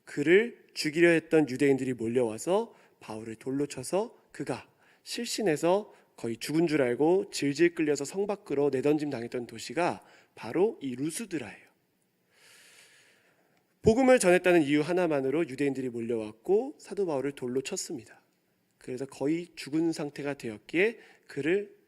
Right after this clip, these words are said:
내다 버렸죠. 그 루스드라는 도시, 여전히 그를 돌로 쳤던 사람들이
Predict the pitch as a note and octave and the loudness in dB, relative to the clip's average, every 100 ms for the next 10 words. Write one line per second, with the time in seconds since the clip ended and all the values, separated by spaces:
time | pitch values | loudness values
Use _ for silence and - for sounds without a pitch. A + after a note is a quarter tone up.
0 | _ B2+ A#2+ A#2+ C3 - G#2 G2+ - - | _ -14 -8 -6 -6 -8 -12 -12 -14 -20
1 | _ _ _ _ _ _ _ _ _ - | _ _ _ _ _ _ _ _ _ -20
2 | - - - - - _ _ _ - G#3+ | -20 -20 -20 -20 -20 _ _ _ 0 4
3 | A#3 G3 C#3 C#3 E3+ G3 E3+ D#3 C#3+ D3 | 8 8 6 4 2 4 4 4 4 2
4 | C#3 G#2 G#2 - _ _ _ C3+ B2+ F3 | 0 -8 -12 -14 _ _ _ -4 2 6
5 | F#3 C3+ D#3 C#4+ - _ _ - - D#3+ | 6 4 0 -2 -10 _ _ -12 -4 4
6 | F3+ F3 F3+ - C#3+ D#3+ E3 E3 G3+ - | 6 4 0 -2 0 2 0 0 -6 -6
7 | - F#3 F3 F3 E3+ D#3+ D3 F#3+ B3+ | 2 6 6 4 2 2 2 0 0